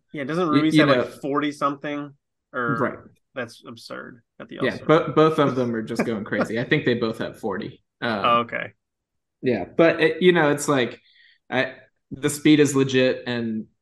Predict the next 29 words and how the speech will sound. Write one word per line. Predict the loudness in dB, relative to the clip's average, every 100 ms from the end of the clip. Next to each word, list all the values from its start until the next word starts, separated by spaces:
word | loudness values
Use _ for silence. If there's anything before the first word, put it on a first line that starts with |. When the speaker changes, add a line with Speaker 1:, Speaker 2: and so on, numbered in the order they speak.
| _
Speaker 2:
you | -4 -2
know, | -2
he | -2
talks | 0 2 2 0
about | -2 -2 -4
how | -4 -4
he | -4 -8
studies | -4 -2 -2 -4
pitchers. | -4 -4 -2 -4 -4
He | -8
talks | -2 -2 -2 -4
about | -4 -6 -6
how, | -6 -6 -6 -12 _ _ _ -6
you | -4
know, | -2
he | -2 -2 -2 -2
notices | 0 0 0 0 -2 -4
shifts | -10 -4 -2 -2 -4
in | -4
their | -4
posture, | -2 -2 -2 -4 -4 -4 -4
shifts | -6 -6 -4
in, | -4 -4 -6 -12 _ _ _ _
you | -2 0
know, | 2
just | 2 0 2
the | 2
littlest, | 4 4 2 0 -4
littlest, | -4 -2 -2 -4 -12